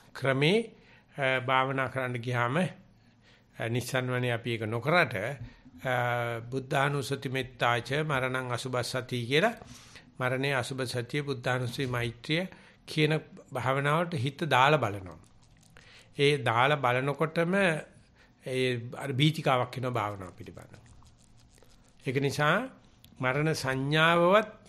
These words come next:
ගන්න කැමති නෑ. ඉතින් ඒක නිසා මිනිහක් ගෙදර තියනවට කැමති නෑ.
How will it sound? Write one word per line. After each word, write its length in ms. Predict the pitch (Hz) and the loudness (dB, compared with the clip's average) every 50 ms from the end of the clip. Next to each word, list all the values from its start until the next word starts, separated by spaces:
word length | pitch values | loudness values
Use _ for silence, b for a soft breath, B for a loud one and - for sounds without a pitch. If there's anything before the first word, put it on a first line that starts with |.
| - | -8
ගන්න 340 | 190 160 147 139 147 151 156 | -4 0 2 2 4 4 4
කැමති 340 | 147 139 127 120 107 - 110 | 4 2 0 -2 -2 -4 -4
නෑ. 240 | 104 104 113 135 160 151 - B B B B B B - | -2 0 0 0 0 -2 -4 B B B B B B -10
ඉතින් 200 | 139 123 147 143 | -6 -2 2 2
ඒක 120 | 131 127 | 2 2
නිසා 320 | 123 123 - 139 139 135 143 143 143 | 0 -2 -2 0 2 2 4 2 2
මිනිහක් 420 | 139 131 127 127 131 131 127 120 | 2 0 0 0 2 0 0 0
ගෙදර 260 | 117 127 120 123 120 117 | -2 -2 -2 -2 -4 -4
තියනවට 380 | 113 - 127 117 110 113 113 113 | -4 -4 -4 -2 -2 -2 -4 -4
කැමති 360 | - 120 107 107 104 101 104 | -4 -4 -4 -6 -6 -8 -8
නෑ. 220 | 98 101 110 123 | -6 -4 -4 -4